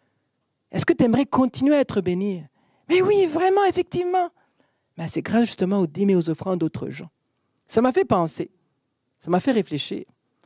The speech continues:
Donc quelque part, en donnant ma dîme et mon offrande, même si je n'aide pas la personne à côté, mais je fais quand même avancer le royaume de Dieu.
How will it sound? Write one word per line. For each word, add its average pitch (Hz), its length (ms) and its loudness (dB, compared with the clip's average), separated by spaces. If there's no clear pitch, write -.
Donc 156 120 -2
quelque 208 220 2
part, 294 360 2
en 208 100 2
donnant 190 200 2
ma 220 140 2
dîme 226 160 2
et 214 40 4
mon 190 180 4
offrande, 240 460 0
même 233 240 2
si 349 180 0
je 269 60 2
n'aide 226 120 0
pas 277 120 2
la 240 100 4
personne 202 320 0
à 185 80 4
côté, 185 420 0
mais 165 100 2
je - 80 -2
fais 214 120 2
quand 233 180 2
même 262 160 4
avancer 170 340 2
le 196 40 2
royaume 165 220 2
de 139 100 0
Dieu. 156 180 -6